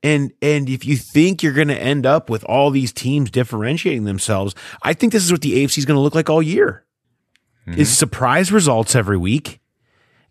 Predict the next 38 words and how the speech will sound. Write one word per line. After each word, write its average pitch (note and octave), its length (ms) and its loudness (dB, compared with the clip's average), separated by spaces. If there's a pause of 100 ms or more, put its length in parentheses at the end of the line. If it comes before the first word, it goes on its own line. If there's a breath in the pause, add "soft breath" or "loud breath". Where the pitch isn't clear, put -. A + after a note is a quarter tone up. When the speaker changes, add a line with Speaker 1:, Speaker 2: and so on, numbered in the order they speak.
Speaker 1:
and C#3+ 120 2
a C#3 60 2
bunch D3 280 0
of E3 100 -2
people E3+ 340 -2
kind D3 340 -2
of F3 80 -2
in E3 100 0
the D3 80 0
same C3+ 420 -2
boat. D#3+ 220 2
When D3 140 0
you, D3+ 120 -4 (220 loud breath)
because F#3+ 240 -4
when F#3+ 140 0
you F3+ 80 2
take - 380 0
the F3+ 80 4
Chiefs - 720 -4 (840)
out F#3 220 0
of G#2+ 160 -2
it, - 140 -8
basically, F#2 520 -8
not D3 300 0
out C#3+ 220 2
of G#2+ 100 0
it, G2+ 100 0
but - 200 -4
out C#3+ 200 2
of A#2 160 -4
being B2+ 300 0
the G2 80 -2
front - 380 -4
runner A2+ 360 0
in G2 120 -4
front C3+ 240 -2
of - 60 -8
everybody, G2 680 -2